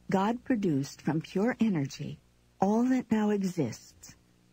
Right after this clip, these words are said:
both seen and unseen. In other words, not only was the physical universe thus created, but the metaphysical universe as well,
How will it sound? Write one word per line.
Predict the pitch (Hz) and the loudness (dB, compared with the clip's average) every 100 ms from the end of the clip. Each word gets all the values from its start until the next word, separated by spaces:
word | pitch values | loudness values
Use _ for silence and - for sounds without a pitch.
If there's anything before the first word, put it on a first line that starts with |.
| _ - | _ 0
both | 175 160 | 2 2
seen | - - 185 175 175 - | -4 -2 0 0 0 0
and | 170 | 0
unseen. | 156 135 - - - _ _ _ _ _ _ _ _ _ | 0 -2 -4 -12 -14 _ _ _ _ _ _ _ _ _
In | 220 | 0
other | 220 202 | 2 0
words, | 139 120 - - _ _ _ _ - | -4 -6 -10 -20 _ _ _ _ -4
not | - 202 220 302 | 0 2 2 0
only | 285 269 214 170 | 2 2 2 0
was | 160 151 | -2 0
the | 139 | -6
physical | - - 190 220 - 208 | -4 -4 -2 -2 0 0
universe | 185 180 156 135 131 - | 0 0 0 -2 -6 -4
thus | 165 190 | -4 -4
created, | - 180 165 156 - - - - - - - | -4 -2 -2 -2 -4 -8 -14 -20 -20 -20 -4
but | 196 - | -2 0
the | 214 | 0
metaphysical | 202 208 285 370 - 180 143 143 156 | 2 2 2 0 -2 -4 -4 -6 -6
universe | 147 147 135 147 151 | -2 -2 -2 -4 -4
as | 175 196 | -6 -2
well, | 226 269 - - | -2 -2 -6 -12